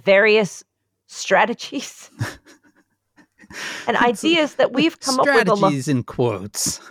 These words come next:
Speaker 1: Listen, Dan. Look, you don't end up talking to fake Paul Stanley just by accident, okay? You don't end up with talking, texting Rudy Giuliani and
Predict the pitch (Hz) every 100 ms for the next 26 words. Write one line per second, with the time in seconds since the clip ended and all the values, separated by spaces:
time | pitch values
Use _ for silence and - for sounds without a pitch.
0 | _ - - - 185 - - 226 294 _
1 | _ _ _ _ _ _ _ _ _ _
2 | _ _ 285 339 - _ _ _ _ _
3 | _ _ _ _ _ _ - 277 415 453
4 | - 277 285 247 208 - - 220 226 208
5 | 190 - 208 208 - 185 180 - - 185
6 | 180 156 147 - - 214 - 170 160 160
7 | - - 123 139 143 196 220 226 302 359
8 | - 277 277 214 214 - _ _ _ _
9 | - - 214 - 143 - 254 247 - 226
10 | 214 226 214 190 214 202 190 202 202 202
11 | 185 165